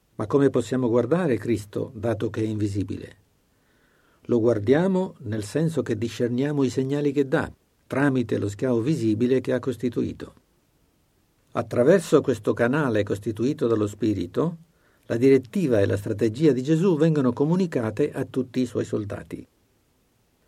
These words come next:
Perciò non possiamo permetterci di agire in modo indipendente o di divenire impazienti,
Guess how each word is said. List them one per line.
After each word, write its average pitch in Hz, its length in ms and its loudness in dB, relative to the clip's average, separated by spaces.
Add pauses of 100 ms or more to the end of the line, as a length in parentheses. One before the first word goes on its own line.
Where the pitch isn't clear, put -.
Perciò 143 260 2
non 180 140 4
possiamo 190 360 2
permetterci 160 880 0
di 113 100 0
agire 123 320 4
in 117 140 2
modo 123 240 2
indipendente 113 960 -2 (300)
o 147 120 4
di 156 100 6
divenire 131 440 4
impazienti, 101 840 -2